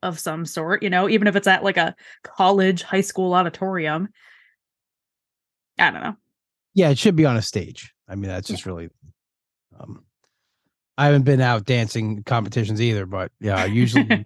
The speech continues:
Speaker 1: <laughs>
Speaker 2: uh, some kind of a show happens on a stage. Yes, uh, that,
Speaker 1: Yeah.
Speaker 2: that I agree with that.
Speaker 1: I'm surprised she didn't paint all their faces, Justine, like her prom makeup.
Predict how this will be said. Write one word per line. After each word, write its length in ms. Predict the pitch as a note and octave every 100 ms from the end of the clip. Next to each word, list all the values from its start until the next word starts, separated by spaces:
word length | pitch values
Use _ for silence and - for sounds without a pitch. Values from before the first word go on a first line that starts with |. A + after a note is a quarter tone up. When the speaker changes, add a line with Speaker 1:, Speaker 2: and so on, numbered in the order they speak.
| -
Speaker 1:
<laughs> 100 | G#2
Speaker 2:
uh, 120 | G2+ G#2+ -
some 160 | - D3
kind 100 | D3+
of 60 |
a 60 | A#2+
show 300 | - F#3 D#3
happens 280 | C#3 A#2+ B2
on 80 | A2
a 60 |
stage. 480 | F#2+ B2+ G2+ F2+ -
Yes, 320 | A2 F2 - - -
uh, 140 | F#2+ F2+
that, 180 | F#2 F#2+
Speaker 1:
Yeah. 140 | F#3+
Speaker 2:
that 60 | G2+
I 20 |
agree 200 | F#2+ F#2 -
with 200 | _ - -
that. 60 | - _ _ _ _ _ _ _ _ _ _ _ _ -
Speaker 1:
I'm 80 | A3+
surprised 380 | A#3 A3+ G#3+ G#3+
she 60 |
didn't 200 | A#3+ G3
paint 260 | E3 F#3 F3+
all 120 | F3+
their 120 | E3
faces, 480 | D3+ D3 D3+ C#3+ C#3
Justine, 580 | C3 C#3+ - D3 D#3 F#3 _ _
like 140 | E3 -
her 100 | D#3
prom 340 | - D3+ D3+
makeup. 420 | D3+ D3 D#3+ F3